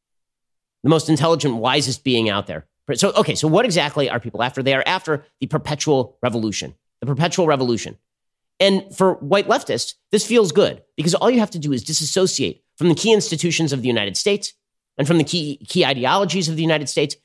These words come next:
and then you will be good again. Don't you understand? You'll be good again. This is how you end up with Robin DiAngelo being trotted out by all of these major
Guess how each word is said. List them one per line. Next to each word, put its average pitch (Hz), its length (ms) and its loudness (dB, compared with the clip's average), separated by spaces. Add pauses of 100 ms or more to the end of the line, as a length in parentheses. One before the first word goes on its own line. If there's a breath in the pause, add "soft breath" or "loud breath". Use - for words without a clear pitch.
(160)
and 127 140 4
then 165 140 4
you 160 80 6
will 160 100 4
be 147 140 -2
good 165 180 2
again. 113 400 0 (260)
Don't 147 160 2
you 175 60 2
understand? 170 300 2
You'll 156 80 2
be 143 120 -2
good 147 260 2
again. 107 360 -4 (340)
This 180 120 0
is - 20 0
how 220 80 6
you 208 140 4
end 170 100 4
up 156 60 2
with 107 100 -6
Robin 147 320 2
DiAngelo 135 500 0
being 123 200 0
trotted 151 480 -2
out 98 300 -4 (360)
by 139 140 0
all 165 240 2
of 151 100 0
these 107 280 0 (460)
major 135 640 2